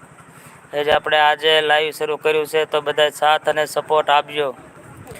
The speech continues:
જય ગિરનારી, જય ગિરનારી. હર હર મહાદેવ. ઠીક, ઓકે, હાલે છે ને? હા, વાંધો નહીં, હાલો.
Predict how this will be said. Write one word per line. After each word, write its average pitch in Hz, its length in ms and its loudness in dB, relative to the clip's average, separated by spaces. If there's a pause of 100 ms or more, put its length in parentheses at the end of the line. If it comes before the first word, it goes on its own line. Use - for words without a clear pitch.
(380)
જય 156 200 2
ગિરનારી, 151 600 -2
જય 147 220 -2
ગિરનારી. 151 640 -2 (2500)
હર 147 200 2
હર 147 220 4
મહાદેવ. 147 680 0 (1000)
ઠીક, 160 300 2
ઓકે, 165 340 2
હાલે 170 240 2
છે 233 160 2
ને? 196 180 0 (760)
હા, 160 360 4
વાંધો 156 380 2
નહીં, 151 200 -2
હાલો. 156 280 0